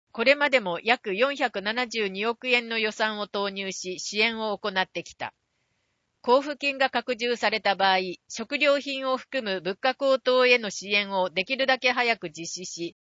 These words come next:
家計への負担を軽減したい。また、事業者も様々な課題に直面しているため、市民や事業者など関係者の声を聞き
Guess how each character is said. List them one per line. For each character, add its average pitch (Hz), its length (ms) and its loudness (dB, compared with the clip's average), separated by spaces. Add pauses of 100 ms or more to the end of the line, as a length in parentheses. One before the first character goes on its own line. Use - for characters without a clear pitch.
(140)
家 208 140 -4
計 277 120 0 (180)
へ 277 60 4
の 214 120 -6
負 - 120 -14
担 196 280 0
を 185 40 -2
軽 202 220 0
減 180 240 -2
し - 140 -10
た 160 140 2
い。 - 120 -10 (1040)
ま 208 160 0
た、 240 220 2
事 190 180 -6
業 302 220 2
者 254 160 0
も 190 100 0
様 208 240 -2
々 262 240 0
な 202 140 0
課 190 120 -2
題 208 220 4
に 208 160 -10
直 214 240 -6
面 208 220 -2
し - 60 -14
て 208 140 0
い 196 60 0
る 196 100 -4
た 185 140 2
め、 180 240 -2 (240)
市 285 220 -4
民 285 180 -2
や 202 160 2
事 185 100 -6
業 247 220 4
者 208 140 2
な 175 140 0
ど 160 180 -2
関 254 240 -2
係 269 160 0
者 233 140 -2
の 175 120 -8
声 208 260 0
を 165 60 0
聞 - 180 -16
き 170 240 -10